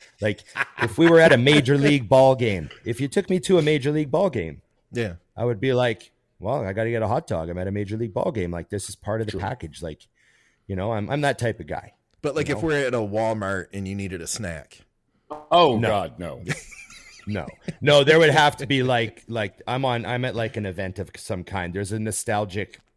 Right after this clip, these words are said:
Speaker 2: Yes.
Speaker 1: attachment to it if I'm gonna consume one.
Speaker 2: Gotcha.
Speaker 3: It's like,
Speaker 1: Yeah.
Speaker 3: it's like the, it's like the, uh, terrible nachos that you get at baseball games as well, where the chips are s-, the chips have been stale for two years.
Speaker 2: Yes.
Speaker 1: Yeah.
Speaker 3: Those ones, and you're like, "Oh, thirty-five dollars? Perfect. Give me two.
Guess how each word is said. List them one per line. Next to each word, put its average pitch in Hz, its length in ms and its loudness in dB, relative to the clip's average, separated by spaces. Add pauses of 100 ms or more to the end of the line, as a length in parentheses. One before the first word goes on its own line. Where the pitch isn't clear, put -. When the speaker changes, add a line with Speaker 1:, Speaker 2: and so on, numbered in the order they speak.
Speaker 2:
Yes. 95 100 -8
Speaker 1:
attachment 92 560 -6
to 87 180 -10
it 85 100 -6
if 82 140 -10
I'm 87 140 -8
gonna 85 160 -8
consume 80 400 -12
one. 67 180 -16 (340)
Speaker 2:
Gotcha. 90 380 -10
Speaker 3:
It's 131 140 -8
like, 160 180 -4
Speaker 1:
Yeah. 151 60 -8
Speaker 3:
it's - 160 -8
like 160 180 -6
the, 135 200 -2
it's - 260 -10
like 131 240 -8
the, 110 320 -10
uh, 90 420 -8 (300)
terrible 101 760 -6 (460)
nachos 98 800 -8
that 85 100 -14
you 85 100 -12
get 90 120 -8
at 87 100 -10
baseball 90 420 -10
games 90 420 -8
as 80 140 -14
well, 85 240 -8
where 85 140 -10
the - 80 -12
chips - 460 -10
are 90 60 -8
s-, 101 260 -14 (120)
the - 80 -20
chips 151 220 -6
have 135 80 -8
been 113 80 -2
stale 113 320 -2
for 98 140 -6
two 127 320 -2
years. 101 640 -4 (120)
Speaker 2:
Yes. 92 400 -8
Speaker 1:
Yeah. 104 120 -2
Speaker 3:
Those 101 180 0
ones, 120 340 -4
and 117 100 -4
you're 123 80 0
like, 117 200 0
"Oh, 156 160 2
thirty-five 131 480 -2
dollars? 135 280 -4
Perfect. - 520 -10
Give 101 120 -10
me 107 100 -8
two. 113 280 -8